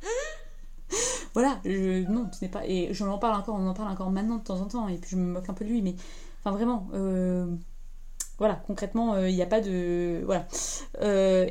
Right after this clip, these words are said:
et donc, euh, j'ai commencé à, à avoir une, une petite hypothèse de me dire, en fait, euh, est-ce qu'on n'essayerait pas de faire croire à tout le monde que les femmes, en fait, euh, elles sont, euh, elles, elles, elles sont, euh, enfin, qu'on peut leur marcher dessus et qu'on essaye de leur faire du mal, même, euh,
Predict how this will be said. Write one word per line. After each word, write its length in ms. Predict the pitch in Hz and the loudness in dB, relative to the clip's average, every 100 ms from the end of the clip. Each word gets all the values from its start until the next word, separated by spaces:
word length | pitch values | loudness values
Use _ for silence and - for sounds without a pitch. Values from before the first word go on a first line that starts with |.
| - | 2
et 120 | 214 | 2
donc, 260 | 196 269 247 | 4 2 2
euh, 140 | 196 | 0
j'ai 140 | 180 | 0
commencé 340 | 185 214 226 254 | 0 0 2 4
à, 160 | 196 180 | 4 4
à 260 | 180 185 | 2 2
avoir 200 | 180 233 | 4 4
une, 460 | 220 190 190 190 220 - - - | 4 4 2 0 -4 -8 -10 -2
une 200 | 202 185 | 0 0
petite 340 | - 196 - | -2 -6 -6
hypothèse 420 | 185 185 202 240 180 | -6 -6 2 2 2
de 60 | |
me 60 | 175 | -2
dire, 200 | 180 170 | -2 -4
en 60 | 151 | -6
fait, 280 | - 226 - | -6 -6 -6
euh, 200 | 160 170 - - - - - - | -6 -8 -10 -12 -12 -12 -10 -6
est-ce 260 | 196 - - | -4 -4 -2
qu'on 100 | 214 | -2
n'essayerait 380 | 190 196 185 | -2 -2 -2
pas 100 | 185 | -2
de 60 | 208 | -4
faire 160 | 190 - | -6 -6
croire 220 | - 185 | -6 -4
à 60 | 185 | -4
tout 140 | - | -2
le 60 | 214 | 2
monde 180 | 294 | 2
que 100 | 269 | 0
les 120 | 170 160 | -4 -4
femmes, 260 | - 240 | -2 -2
en 60 | 180 | -2
fait, 260 | - 240 185 | -4 -4 -4
euh, 180 | 160 160 | -4 -6
elles 100 | 160 | -8
sont, 260 | - 220 202 | -6 -4 -2
euh, 240 | 170 160 170 - - - - - - - - - - | -2 -4 -8 -10 -12 -12 -12 -12 -12 -12 -12 -12 -10
elles, 720 | - 180 - - - 190 196 - - - | -8 -8 -10 -12 -8 -4 -4 -6 -12 -4
elles, 320 | 185 180 - | -2 -2 -2
elles 180 | 190 175 | -4 -6
sont, 260 | - 202 196 | -6 -4 -2
euh, 280 | 175 170 190 - | -2 -4 -6 -8
enfin, 220 | - 196 | -8 -8
qu'on 140 | 190 | -6
peut 120 | 185 208 | -4 -4
leur 120 | 180 | -2
marcher 300 | 185 180 240 | -2 -2 -2
dessus 200 | - 320 | 2 0
et 80 | 226 | 2
qu'on 120 | 196 | -2
essaye 200 | 185 226 | 0 2
de 60 | |
leur 140 | 180 - | 0 -2
faire 140 | 185 | -6
du 120 | 165 | -2
mal, 280 | 180 277 294 | 2 4 4
même, 280 | 214 262 247 | 4 4 2
euh, 140 | 185 | 0